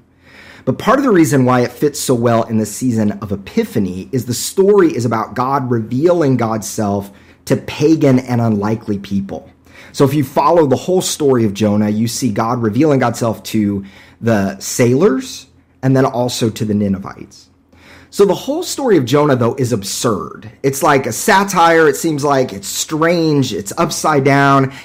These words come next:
Everything that we think should happen, every stereotype we have in our minds is upended by the Jonah story. So in this story, God's prophet,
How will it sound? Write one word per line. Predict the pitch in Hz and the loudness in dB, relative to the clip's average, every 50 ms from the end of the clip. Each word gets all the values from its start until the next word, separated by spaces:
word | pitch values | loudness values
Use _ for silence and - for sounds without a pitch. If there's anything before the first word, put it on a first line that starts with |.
| - - | -8 -4
Everything | 131 151 185 214 190 202 190 | -2 0 2 4 4 4 4
that | 160 143 127 | 4 2 2
we | 131 120 | 0 -2
think | 117 - - - 165 180 196 196 | -2 -4 -2 0 0 0 0 -2
should | - - 202 180 | -4 0 0 0
happen, | 151 123 151 160 156 - - 165 160 160 - - | 0 0 -2 -2 -2 -2 -2 -2 0 -2 -2 -2
every | 135 123 120 110 | -4 -2 -2 -2
stereotype | 101 98 - - - 135 151 185 185 175 156 131 - 165 151 147 139 - | -2 -4 -4 0 2 2 4 4 4 4 4 2 2 2 0 0 2 2
we | 127 120 | 0 0
have | 120 135 120 | 2 0 -2
in | 110 101 | -2 -2
our | 98 98 | 0 0
minds | 101 104 110 117 123 139 147 147 147 143 135 - - - - - - | 0 0 0 0 2 0 2 2 0 0 -2 -4 -8 -18 -20 -8 -2
is | - 131 120 - - | -2 0 0 0 0
upended | 156 156 151 - 139 135 143 131 120 117 107 | 0 0 2 4 4 4 6 6 4 4 2
by | 101 110 107 | 2 0 0
the | 107 107 104 | 2 0 0
Jonah | 95 104 98 101 95 - | 0 0 0 0 -2 -4
story. | - - - 67 67 - - - - - _ _ _ - - _ _ _ _ - - - - - | -6 -8 -10 -10 -12 -12 -12 -16 -20 -20 _ _ _ -20 -20 _ _ _ _ -20 -20 -20 -20 -6
So | - - 165 | 0 0 2
in | 160 180 226 | 4 6 4
this | 262 254 202 | 4 4 0
story, | - - 180 156 143 139 135 | -2 0 2 4 6 6 6
God's | 135 120 131 123 127 139 139 | 6 4 2 2 2 2 0
prophet, | - - - - 127 98 92 - - 110 151 - - - - | -2 -8 -8 -6 -6 -6 -6 -4 -4 -4 -4 -6 -10 -18 -20